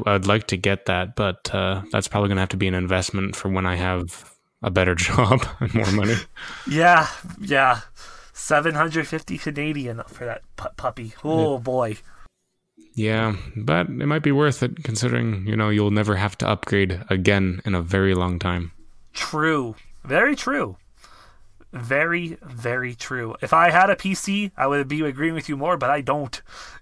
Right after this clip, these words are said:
Speaker 2: <laughs> I still gotta make that investment. <laughs>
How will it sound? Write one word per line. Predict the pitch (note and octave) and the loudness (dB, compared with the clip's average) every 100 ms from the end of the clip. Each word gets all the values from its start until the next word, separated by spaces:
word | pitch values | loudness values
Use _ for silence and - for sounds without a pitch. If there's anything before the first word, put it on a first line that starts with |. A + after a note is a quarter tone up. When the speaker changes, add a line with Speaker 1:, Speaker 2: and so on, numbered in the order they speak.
| - | -16
Speaker 2:
<laughs> | - - - - - | -16 -18 -18 -16 -4
I | C#3+ | -4
still | - F3 | 2 2
gotta | E3 E3 | 4 4
make | D3 E3 - | 2 -2 2
that | C3+ C3+ | 2 2
investment. | B2 C#3 - D#3+ D3 D#3 - | -2 -6 -4 0 0 0 -6
<laughs> | - | -12